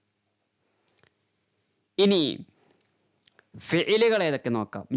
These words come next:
ജാഅ, വന്നു. സഅല, ചോദിച്ചു അല്ലേ, ഇതൊക്കെ ഓരോ പ്രവർത്തനങ്ങളല്ലേ, ചോദിച്ചു അല്ലേ, എന്തിനേയും പേരാണോ? അല്ല. അജാബ, ഉത്തരം കൊടുത്തു.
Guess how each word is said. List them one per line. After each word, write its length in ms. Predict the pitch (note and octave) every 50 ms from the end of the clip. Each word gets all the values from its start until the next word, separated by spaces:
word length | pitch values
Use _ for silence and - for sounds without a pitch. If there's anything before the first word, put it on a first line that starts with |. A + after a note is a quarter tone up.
| B2+ A#2+ B2+
ജാഅ, 440 | D3+ D#3 D3 C3+ C3 B2+ - - C#3 C3+ B2 A2 A2 A#2
വന്നു. 440 | B2 B2+ B2+ A2+ G#2 G2+ G#2+ B2 B2 A2+ - - - - - - - - - - - - - - - - _ _ _ _ _ _ _ _ _ _ _ _ - - - _ - - -
സഅല, 420 | F3+ E3+ F3 - F3 E3 D#3+ E3 D#3 D3 C3 B2 -
ചോദിച്ചു 560 | D#3 D3 C#3 C3+ B2+ B2+ A2+ - - - C#3 C3+ A2+ - - - - - - - _ _ _ _ _ _ _ _ _ _ _
അല്ലേ, 120 | - B2+ B2+ A2+
ഇതൊക്കെ 180 | A2+ - A#2+ A#2+
ഓരോ 100 | C3 B2+
പ്രവർത്തനങ്ങളല്ലേ, 640 | - D3+ C#3+ C3+ - - C3 C3+ C3 B2+ A#2+ A2+ G#2+ - C#3
ചോദിച്ചു 580 | B2+ B2 A#2+ A#2 A#2 A2 - _ - - C#3 C3 A2 G2 - _ _ _ _ _ _ _
അല്ലേ, 140 | - A2 A2+ A2+
എന്തിനേയും 260 | A#2 A#2 A#2+ A#2+ A2 C#3
പേരാണോ? 280 | C3 A#2+ A2+ A2 G#2+ G#2+
അല്ല. 100 | G#2 G2+ F#2 - _ _ _ - _ _ _ _ _ _ _ - E3
അജാബ, 580 | E3 D#3 B2+ D3+ E3 D3 C#3+ C3 B2 B2 A2+ B2+ C3 B2+ B2 - E3 C#3
ഉത്തരം 440 | - _ _ - C3+ A#2 A#2 A2+ A2 G#2 -
കൊടുത്തു. 420 | A2 G2 G#2 G2 _ - - A2